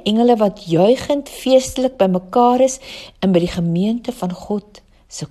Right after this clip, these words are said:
kosbare kinders, wie se name in die hemel opgeskryf staan. Julle het gekom by God die regter oor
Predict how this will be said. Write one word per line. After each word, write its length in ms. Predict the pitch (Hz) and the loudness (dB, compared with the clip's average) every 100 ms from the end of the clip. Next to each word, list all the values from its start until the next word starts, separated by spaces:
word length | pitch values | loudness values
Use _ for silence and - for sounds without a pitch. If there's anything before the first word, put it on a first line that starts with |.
| - | -8
kosbare 540 | 180 - - 180 190 | -8 -8 -8 -8 -8
kinders, 640 | - 165 151 139 - - - _ - - - | -8 -10 -10 -10 -12 -14 -16 _ -20 -20 -8
wie 100 | 190 | -4
se 140 | - 202 | -2 0
name 480 | 185 165 196 220 233 | 2 2 2 2 0
in 100 | 202 | 0
die 80 | 170 156 | -2 -2
hemel 320 | 180 226 226 175 | 0 0 0 -4
opgeskryf 580 | - 165 - 147 143 - | -8 -10 -8 -8 -8 -10
staan. 400 | - 139 135 - _ _ _ _ _ _ _ _ - - - - | -14 -14 -18 -20 _ _ _ _ _ _ _ _ -20 -20 -20 0
Julle 160 | 254 285 | 2 2
het 100 | - | 0
gekom 320 | 277 - 294 277 | -6 -2 0 0
by 120 | 254 | -2
God 320 | - - 254 | -2 -2 0
die 140 | 254 202 | 2 0
regter 720 | 151 170 190 - - 147 151 | -2 -6 -8 -12 -8 -8 -6
oor 160 | 165 | -8